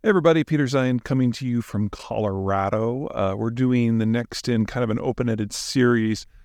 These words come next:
on the Russian positions throughout the former Soviet world and how they're disintegrating and what that can mean. Uh, we're talking about Chechnya today. Now, Chechnya is a little statelet, a republic of the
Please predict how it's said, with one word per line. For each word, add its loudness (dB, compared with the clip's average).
on 0
the 0
Russian 0
positions -2
throughout 0
the -8
former -4
Soviet 2
world 2
and 0
how 2
they're 0
disintegrating 0
and 2
what 0
that -4
can -2
mean. 0
Uh, -2
we're 4
talking -2
about -2
Chechnya -2
today. -2
Now, -2
Chechnya 0
is -2
a -4
little -4
statelet, -2
a -4
republic -2
of -2
the -2